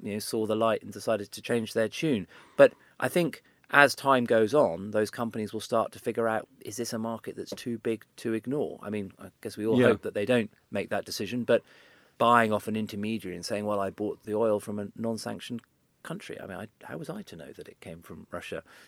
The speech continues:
Speaker 1: You know, those
Speaker 2: Yeah.
Speaker 1: are sort of the convenient excuses that people can roll out.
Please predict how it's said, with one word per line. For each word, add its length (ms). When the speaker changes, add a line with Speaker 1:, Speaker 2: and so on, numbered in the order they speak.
Speaker 1:
You 60
know, 120
those 80
Speaker 2:
Yeah. 80
Speaker 1:
are 60
sort 160
of 180
the 60
convenient 440
excuses 460
that 100
people 220
can 140
roll 180
out. 240